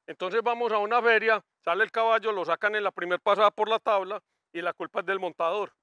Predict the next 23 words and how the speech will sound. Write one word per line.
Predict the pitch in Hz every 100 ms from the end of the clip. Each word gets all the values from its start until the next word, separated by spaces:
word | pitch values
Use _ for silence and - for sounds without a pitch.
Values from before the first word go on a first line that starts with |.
| _ _ _ _ _ _
Y | 170
le | 175
dan | 180 185
y | 202
le | 202
dicen | 185 208 208
al | 170
dueño, | 226 202
"No, | 180 233
cámbiale | 196 214 226
de | 214
chalán | - 180 190
a | 220
su | 196
caballo, | - 180 269 226
que | - 196
es |
que | - 208 202
le | 196 190
falta | 170 208
es | -
piloto". | 226 233 208 160
No, | 156 196